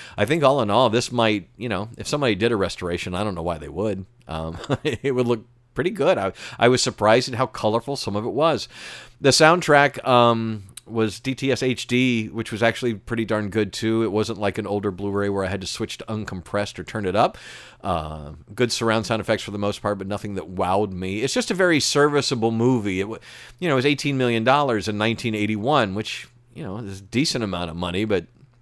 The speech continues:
Alien was filmed for that much, or less, I think. Um, but it holds up well. Uh, it doesn't feel like a U K movie, but it was considered filmed over there and is considered a British science fiction movie. But,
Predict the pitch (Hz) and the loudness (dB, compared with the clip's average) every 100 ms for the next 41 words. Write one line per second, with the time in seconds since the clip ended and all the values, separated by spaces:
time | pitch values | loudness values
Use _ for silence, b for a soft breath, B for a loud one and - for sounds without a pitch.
0 | _ _ _ _ _ - 101 110 110 82 | _ _ _ _ _ -10 -4 -2 -2 -6
1 | 78 - 76 76 - 69 65 67 73 - | -10 -12 -12 -12 -16 -16 -16 -16 -16 -16
2 | - 76 90 - - 85 92 87 B B | -14 -12 -12 -12 -14 -14 -14 -16 B B
3 | B B B B - 90 80 78 - _ | B B B B -8 -6 -8 -12 -18 _
4 | _ _ _ _ _ _ _ _ _ _ | _ _ _ _ _ _ _ _ _ _
5 | - 196 190 160 160 143 143 131 123 127 | 0 4 4 4 4 4 4 6 6 4
6 | - - - 120 123 82 78 _ _ _ | -8 -16 -2 0 0 -2 -12 _ _ _
7 | _ _ - 143 127 147 135 131 - b | _ _ -2 0 6 6 6 -2 -6 b
8 | b b b - - 165 170 147 131 131 | b b b -20 2 6 8 8 6 4
9 | 127 123 117 135 131 - 131 117 113 131 | 4 2 2 2 2 2 4 4 4 2
10 | 123 104 104 107 107 107 113 113 110 98 | 2 2 2 2 0 2 4 4 4 -2
11 | - - 110 - - 113 107 95 90 117 | -8 -4 -4 -2 -2 0 0 -2 -4 -2
12 | 113 120 98 92 90 92 90 98 95 90 | 0 0 -2 0 -2 0 0 -2 -2 -6
13 | - - 90 - - - 131 123 90 85 | -8 -10 -10 -12 -14 -6 -4 -2 -2 -4
14 | - 107 110 92 - 98 - - 113 - | -2 0 2 0 -4 -6 -6 -8 -8 -8
15 | 80 76 73 87 85 78 | -10 -10 -12 -12 -12 -14